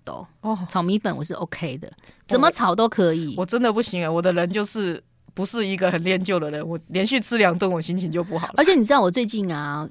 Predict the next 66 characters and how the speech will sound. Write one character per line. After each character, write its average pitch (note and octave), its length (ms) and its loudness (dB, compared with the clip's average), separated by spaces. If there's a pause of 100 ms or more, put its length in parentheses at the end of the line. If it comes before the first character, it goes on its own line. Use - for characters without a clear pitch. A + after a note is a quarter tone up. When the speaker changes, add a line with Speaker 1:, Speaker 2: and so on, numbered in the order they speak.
(120)
Speaker 1:
迷 G3 180 2
上 G#3+ 220 0
什 - 180 -6
么？ - 340 -16
泡 B3 180 2
菜 G#3+ 160 0
配 F3+ 200 -4
白 - 180 -10
饭。 - 260 -14 (1160)
Speaker 2:
好 A#3 180 2
空 D4+ 260 6
虚 C4 280 6
哦。 A#4+ 40 10
Speaker 1:
所 - 80 8
以 A3 40 8
你， - 20 8
<laughs> G3+ 80 6
为 A#4+ 880 4
什 A4+ 80 6
么？ E4 80 2 (320)
我 B4+ 240 6
有 - 80 2
很 C#4 100 -14
空 - 120 6 (160)
虚 F4+ 240 -6
吗？ G4 120 0 (580)
我 - 100 2
土 G#4+ 200 8
象 E4 220 2
星 E4+ 140 0
座。 E4 100 4 (760)
那 G4 160 4
你 F#4+ 100 8
里 A#3+ 60 6
头 A#3 120 4
有 A#3+ 100 6
教 C4 220 4
啊， B3+ 320 6
怎 E3+ 120 -4
么 E3+ 80 0
做 A3+ 140 4
泡 G#3 200 2
菜 F#3 200 0
啊？ D#3+ 160 -2
但 C4+ 120 4
你 G3+ 80 4
那 G3+ 80 2
个 A3 60 0
泡 G#3 160 2
菜 G#3 140 4
不 F#3 100 0
是 G#3+ 120 2
我 E3 100 2
平 D3 160 -2
常 D3+ 160 -2
吃 - 200 -6
的 - 60 0
泡 - 200 -8
菜， - 180 -8
等 F3 120 -8
一 D3+ 60 -2
下 G3 80 0
要 E3+ 140 0
讲 - 220 -10
一 - 20 -20
下。 - 100 -12